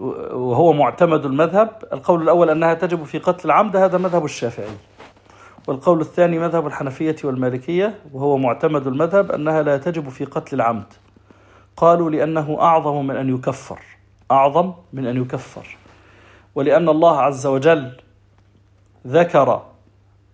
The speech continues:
آه، قتل الخطأ والكفارة فيه، وذكر قتل العمد، ولم يرتب عليه إلا الجزاء بجهنم خالدا فيها، ولم يوجب فيه كفارة،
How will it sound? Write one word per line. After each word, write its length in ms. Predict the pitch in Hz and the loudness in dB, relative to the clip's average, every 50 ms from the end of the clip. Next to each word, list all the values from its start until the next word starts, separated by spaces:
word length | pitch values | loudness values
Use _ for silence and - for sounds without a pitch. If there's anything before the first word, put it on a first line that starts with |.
| _ _ _ _ - | _ _ _ _ -12
آه، 320 | - 117 117 120 123 - - - | -10 -8 -8 -8 -10 -8 -4 0
قتل 280 | 180 175 175 - - | 0 0 0 0 -2
الخطأ 480 | 135 - - - 160 160 - - - - | -2 0 2 0 0 2 0 -2 -2 -2
والكفارة 840 | - 120 127 127 127 - 139 127 - - - 165 165 165 165 - 160 | -6 -4 -4 -4 -4 -6 -8 -10 -6 -2 2 2 2 2 2 -2 -4
فيه، 280 | 143 - 202 214 240 240 - _ _ _ _ _ _ _ _ _ - | -6 -6 -8 -8 -8 -10 -12 _ _ _ _ _ _ _ _ _ -4
وذكر 460 | 135 131 156 185 - - 170 147 143 | -2 2 2 2 4 4 4 2 2
قتل 340 | - - 196 - - - 165 | 2 0 -2 -2 0 0 2
العمد، 480 | 151 139 156 202 214 226 202 185 - - _ _ _ _ | 4 4 4 4 2 0 -4 -10 -14 -20 _ _ _ _
ولم 340 | - 147 156 180 190 185 170 | -4 0 2 2 2 2 2
يرتب 420 | 165 165 185 175 - - 170 143 | 0 -2 -2 -4 -4 -6 0 2
عليه 400 | 135 147 156 170 160 160 147 160 | 2 2 2 0 -2 -4 -4 -6
إلا 180 | 165 170 160 160 | -4 -4 -2 -2
الجزاء 480 | 147 131 131 135 127 131 160 156 151 | -2 -2 -4 -6 -2 0 2 2 2
بجهنم 560 | - 139 131 139 127 143 151 147 151 147 143 139 | 0 -2 -6 -4 -2 -2 -2 -2 -2 -4 -4 -6
خالدا 500 | - - 139 135 139 151 147 147 135 127 | -4 0 0 0 0 0 -4 -6 -6 -8
فيها، 360 | - - 151 143 147 147 143 | -6 -8 -6 -2 0 0 2
ولم 300 | 131 127 127 131 131 135 | 2 0 0 -2 -2 -4
يوجب 260 | 143 139 127 127 127 | -4 -4 -8 -10 -12
فيه 280 | - - 131 123 131 127 | -10 -10 -10 -10 -10 -12
كفارة، 520 | 127 123 - - - - 85 - - | -14 -18 -18 -16 -16 -16 -16 -16 -20